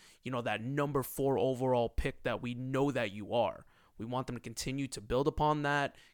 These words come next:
continue to get better. And when they do that, when you build that confidence and you build that swagger, what does it lead to? It leads to wins, it leads to victories. That's gonna include a Jeff Green. That's gonna include an Aaron Holiday in sporadic minutes. Like, I just need our bench to outscore their bench. It's gonna be huge.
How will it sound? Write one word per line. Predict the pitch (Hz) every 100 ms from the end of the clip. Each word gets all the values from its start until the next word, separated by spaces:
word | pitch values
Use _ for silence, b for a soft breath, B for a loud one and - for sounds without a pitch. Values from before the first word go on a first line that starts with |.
| -
continue | 135 - 127 120
to | -
get | 107 135 - 135
better. | 120 135 151 151 B B B
And | 139 127
when | 127
they | 123 113
do | 123 202 226
that, | 165 139 127
when | 131
you | 127
build | 113 165 202
that | 175 143
confidence | 139 127 123 107
and | 117
you |
build | 107 143 170
that | 139 -
swagger, | - 120 117 113
what | 113
does | 135
it | 143
lead | 160 156
to? | 175
It | 101 120
leads | 123 -
to | 120
wins, | 113 110
it |
leads | 113 -
to | 110
victories. | 107 - 101 107 B B B
That's | 139 -
gonna | 143
include | 139 156 147
a |
Jeff | 131 120 -
Green. | 113 107
That's | 107
gonna | 131 127
include | - 135
an | 127 120
Aaron | 113 113
Holiday | 113 113 107 104
in |
sporadic | 107 - 107 104
minutes. | 113 113 98 -
Like, | 120 113 -
I | 127
just | 127 -
need | 120 123 131 -
our | 123 131
bench | 120 117 -
to |
outscore | 113 - 113 113
their | 110
bench. | 107 107 107
It's | 107
gonna | - 127
be | 120
huge. | - 123 113